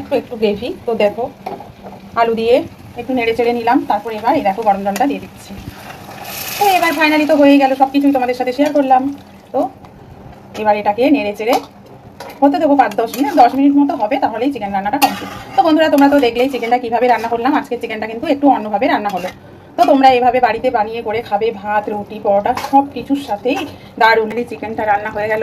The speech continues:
বন্ধুরা। তো নামানোর আগে একটু গরম মশলা দেবো, গরম মশলা দিয়ে নামিয়ে নেবো। এই যে গরম মশলা, গরম মশলা দিয়ে নামিয়ে নেবো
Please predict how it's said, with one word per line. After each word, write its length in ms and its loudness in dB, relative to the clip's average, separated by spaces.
বন্ধুরা। 340 -4
তো 140 -4
নামানোর 380 -4
আগে 240 0
একটু 160 -14
গরম 260 -2
মশলা 280 -10
দেবো, 160 -4
গরম 160 0
মশলা 300 -10
দিয়ে 140 0
নামিয়ে 320 -4
নেবো। 180 -12
এই 140 -8
যে 140 -12
গরম 220 -6
মশলা, 280 -6
গরম 220 -6
মশলা 260 -6
দিয়ে 200 -8
নামিয়ে 300 -8
নেবো 160 -2